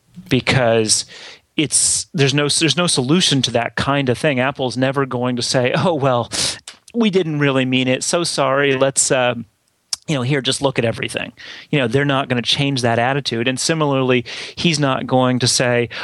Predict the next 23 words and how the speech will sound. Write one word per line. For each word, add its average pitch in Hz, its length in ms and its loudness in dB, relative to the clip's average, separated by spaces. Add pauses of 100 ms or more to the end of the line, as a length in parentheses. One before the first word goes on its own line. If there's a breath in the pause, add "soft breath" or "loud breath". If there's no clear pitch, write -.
(100)
"Oh, 156 220 2
well, 143 280 2
if 139 80 -2
you 165 60 -2
don't 170 260 0
wanna 151 160 2
let 139 220 0
me 135 80 0
talk 135 320 -2
to 131 80 0
these 131 240 2
executives, 127 640 -2
that's 143 380 -2
okay. 117 300 -2
I 113 80 0
don't, 107 220 -4
I 135 100 0
don't 110 220 -6
really 104 180 -6
need 123 240 -8
to." - 200 -6 (400 soft breath)
You 196 80 0
know, 156 80 -2